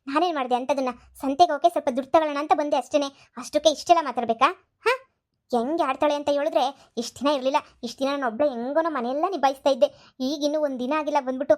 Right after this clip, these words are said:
ಆಗ್ಲೇ ಶುರು ಮಾಡ್ಕೊಬಿಟ್ಟವಳೆ. ನೋಡು, ನಾನು ಈ ಮನೆ ಯಜಮಾನಿ ಇದ್ದಂಗೆ ನೀನಿಯ, ಸರಿನಾ? ಏನೇನೇನೇನ್ ಹೇಳ್ತಿದ್ದೀರಾ? ಈ ಮನೆ ಯಜಮಾನಿ ನೀವು? ಕನ್ಸ್ ಕಾಣ್ಬೇಡಿ ಯಜಮಾನಿ ಅಂತ ಹೇಳ್ಬಿಟ್ಟು,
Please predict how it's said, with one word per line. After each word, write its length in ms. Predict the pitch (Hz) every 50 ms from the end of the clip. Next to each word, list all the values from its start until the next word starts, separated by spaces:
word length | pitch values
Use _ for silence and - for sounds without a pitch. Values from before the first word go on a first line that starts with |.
| 302 - - _ - 220
ಆಗ್ಲೇ 180 | 277 311 339
ಶುರು 200 | 339 - 294 277
ಮಾಡ್ಕೊಬಿಟ್ಟವಳೆ. 520 | 269 262 247 254 254 247 240 254 254 247 247 247 _ _ _ _ _ _ _ _
ನೋಡು, 200 | 277 277 302 359 480 480 _ _ _ -
ನಾನು 280 | 262 254 240 262 302
ಈ 60 | 320 311
ಮನೆ 200 | 285 262 285 294
ಯಜಮಾನಿ 360 | 262 220 208 269 285 294 294
ಇದ್ದಂಗೆ 300 | 262 226 269 269 262 254
ನೀನಿಯ, 220 | 254 254 254 262 - - _ _ _ _ -
ಸರಿನಾ? 300 | - 269 294 294 269 285 359 359 285 254 _ _ _ _ _ -
ಏನೇನೇನೇನ್ 640 | 294 320 330 359 359 370 370 370 370 359 349 349 359
ಹೇಳ್ತಿದ್ದೀರಾ? 400 | 381 359 359 381 - 415 453 605 679 - _ _ _ _ _
ಈ 220 | 269 269 285 320 359
ಮನೆ 320 | 339 330 349 494 523 359
ಯಜಮಾನಿ 440 | 240 226 - 277 330 359 349 349 359 - _ _ -
ನೀವು? 320 | 262 277 320 370 381 320 262 - _ _ _ _ _ _ _ -
ಕನ್ಸ್ 280 | 311 285 294 320 - -
ಕಾಣ್ಬೇಡಿ 320 | - 349 330 302 339 330
ಯಜಮಾನಿ 360 | 311 262 233 262 294 302 302
ಅಂತ 160 | 294 294 277
ಹೇಳ್ಬಿಟ್ಟು, 300 | 285 277 254 269 277 294